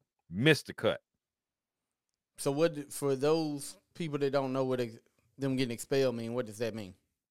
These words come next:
Speaker 1: Expulsion. You get put out of, uh, the House of Representatives. You can't do nothing. You can't do your job. You can't do what the people sent you to the House of Representatives to do, is speak for them. They
Speaker 2: So
Speaker 1: got
Speaker 2: no-
Speaker 1: kicked out.
Speaker 2: So now people gotta revote to put somebody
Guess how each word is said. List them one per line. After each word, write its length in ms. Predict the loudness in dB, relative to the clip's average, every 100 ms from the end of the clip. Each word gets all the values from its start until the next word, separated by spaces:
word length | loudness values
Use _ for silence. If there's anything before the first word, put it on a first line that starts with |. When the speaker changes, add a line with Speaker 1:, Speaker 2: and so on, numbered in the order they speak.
| _ 4
Speaker 1:
Expulsion. 520 | 6 12 12 12 10
You 60 |
get 140 | 4 8
put 140 | 12
out 160 | 12 12
of, 160 | 10
uh, 180 | 6 4
the 120 | 8
House 200 | 12 12
of 40 | 10
Representatives. 440 | 4 4 0 0
You 60 | 0
can't 220 | 2 4
do 140 | 4 4
nothing. 200 | 2 0
You 80 |
can't 220 | 2 2 4
do 100 | 6
your 140 | 6
job. 440 | 10 12 12 8 -2
You 100 | -6
can't 260 | 2 2 4
do 400 | 4 4 2 -4 _ _ 0
what 160 | 2 2
the 80 |
people 320 | 2 0 0 0
sent 300 | 0 0 -6
you 80 | -2
to 160 | 2
the 80 | 6
House 240 | 6 6
of 100 | 4
Representatives 460 | 2 2 0 -2 -4 -8
to 80 | 0
do, 220 | 0 0 _ _ _ -6
is 140 | -6
speak 280 | 2 2 4 2
for 80 |
them. 240 | 4 4 0 _ _ _ _ _ _ _ 0
They 100 | 6
Speaker 2:
So 20 |
Speaker 1:
got 140 | 8 8
Speaker 2:
no- 60 | 6
Speaker 1:
kicked 260 | 4 10
out. 200 | 10 10 4 _ _ -4
Speaker 2:
So 80 | 0
now 180 | 2 0
people 260 | -2 -2
gotta 180 | -2 0
revote 540 | -2 -2 0 0 0 -8
to 60 |
put 220 | -8 -6
somebody 220 | -4 -4